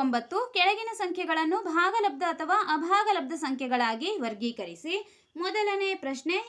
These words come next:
ಇಪ್ಪತ್ಮೂರು, ಎರಡು ನೂರ ಇಪ್ಪತ್ತೈದು, ಸೊನ್ನೆ ಬಿಂದು ಮೂರು ಏಳು ಒಂಬತ್ತು ಆರು, ಏಳು ಬಿಂದು ನಾಲ್ಕು ಏಳು ಎಂಟು ನಾಲ್ಕು ಏಳು ಎಂಟು, ಒಂದು ಬಿಂದು ಒಂದು ಸೊನ್ನೆ. ಇಲ್-, ಇಲ್ಲಿ ಇಷ್ಟು ಸಂಖ್ಯೆಗಳನ್ನ ಕೊಡಲಾಗಿದೆ. ಈಗ ನಾವು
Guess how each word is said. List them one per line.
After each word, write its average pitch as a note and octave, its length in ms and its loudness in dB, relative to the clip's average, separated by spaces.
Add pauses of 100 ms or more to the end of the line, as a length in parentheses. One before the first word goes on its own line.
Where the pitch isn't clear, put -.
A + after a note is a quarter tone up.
(120)
ಇಪ್ಪತ್ಮೂರು, C#4+ 640 -2 (460)
ಎರಡು G#4 280 0
ನೂರ G4+ 140 0 (200)
ಇಪ್ಪತ್ತೈದು, A#3+ 580 -2 (180)
ಸೊನ್ನೆ F#4+ 400 0
ಬಿಂದು E4 280 0 (180)
ಮೂರು E4+ 240 -2 (160)
ಏಳು C#4+ 180 -2 (200)
ಒಂಬತ್ತು B3+ 360 0 (180)
ಆರು, A#3+ 200 -4 (1200)
ಏಳು G#4+ 160 4 (100)
ಬಿಂದು F4+ 240 -2 (240)
ನಾಲ್ಕು E4 340 0 (180)
ಏಳು D#4 140 0 (220)
ಎಂಟು D4 200 -2 (120)
ನಾಲ್ಕು C4 360 0 (280)
ಏಳು A#3 160 2 (180)
ಎಂಟು, F#3 240 -8 (400)
ಒಂದು G#4 300 0
ಬಿಂದು D#4 300 -2 (440)
ಒಂದು F4+ 200 0 (100)
ಸೊನ್ನೆ. C#4 300 0 (160)
ಇಲ್-, C#4 120 -6 (120)
ಇಲ್ಲಿ G4 220 0 (220)
ಇಷ್ಟು F4+ 180 -6 (100)
ಸಂಖ್ಯೆಗಳನ್ನ B3 560 0 (160)
ಕೊಡಲಾಗಿದೆ. G#3 640 -2 (200)
ಈಗ E4+ 120 -4 (120)
ನಾವು D#4+ 220 0